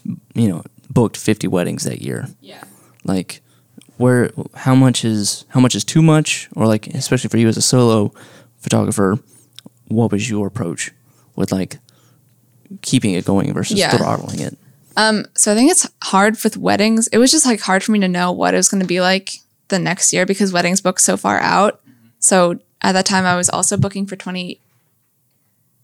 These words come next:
Speaker 2: eighteen. Twenty nineteen is this year. Yeah, so twenty eighteen.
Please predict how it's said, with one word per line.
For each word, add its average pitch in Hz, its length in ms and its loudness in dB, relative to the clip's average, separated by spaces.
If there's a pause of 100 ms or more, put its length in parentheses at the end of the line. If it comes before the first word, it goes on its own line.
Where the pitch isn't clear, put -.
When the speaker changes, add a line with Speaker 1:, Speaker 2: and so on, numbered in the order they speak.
(100)
Speaker 2:
eighteen. - 720 -8
Twenty 196 240 -8
nineteen - 280 -6
is - 100 -6
this - 160 -6
year. - 140 -14
Yeah, - 160 -6
so - 180 0
twenty 185 280 -2
eighteen. 180 480 -4